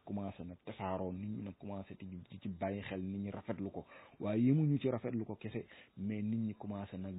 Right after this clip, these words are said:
di, di, di, di, di def comme li imaamu Shafii di def. Ñoom it commencé di ci, di jéem li imaamu Shafii def. Kon mën nañ jàpp ne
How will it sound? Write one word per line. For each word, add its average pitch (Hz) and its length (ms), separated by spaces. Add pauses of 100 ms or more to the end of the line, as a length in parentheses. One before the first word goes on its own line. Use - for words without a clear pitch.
di, 101 180 (260)
di, 90 140 (140)
di, - 140 (100)
di, 104 180 (220)
di 107 140
def 113 240
comme 113 180
li - 120
imaamu 107 280
Shafii 95 440
di 95 100
def. 95 160 (120)
Ñoom 104 200
it 110 80 (840)
commencé 104 380
di 87 140
ci, 95 260
di 95 220
jéem 101 480
li 120 180
imaamu 107 320
Shafii 95 340
def. 87 100 (300)
Kon 120 180
mën 143 220
nañ 143 180
jàpp 123 200
ne 110 140